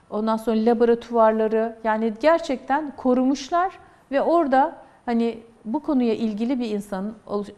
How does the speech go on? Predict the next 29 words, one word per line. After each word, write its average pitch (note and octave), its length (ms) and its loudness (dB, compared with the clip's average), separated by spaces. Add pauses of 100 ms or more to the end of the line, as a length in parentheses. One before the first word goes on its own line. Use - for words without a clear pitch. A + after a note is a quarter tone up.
(140)
elde G#3 300 0
edebileceği G3+ 640 -2
bir A3 40 -2
sürü G#3+ 260 -10
şey F3+ 320 -4
var. F3+ 120 -6
Yani F#3 280 -4
oraya F3 200 -4
gittiği F3+ 360 -6
zaman G#3+ 380 -6
bir A#3+ 80 -2
korunmuşluk G3 720 -6
var. - 180 -10
Ama B3+ 180 -6
kaleye D4+ 340 -2
giriyorsunuz. F#3+ 680 -6 (1080)
Hani G3 160 -6
bizim B3 240 0
kalelerimizle F#3 760 -2
kıyaslamam F3+ 640 -6
gerekirse F3+ 520 -8
ne A3+ 140 0
bileyim F3+ 360 -4
bana A#3 200 -2
böyle A3 300 2
duvardaki G3+ 580 -2
heykeller F3+ 540 -8
falan E3+ 360 -12
çok C4 180 -12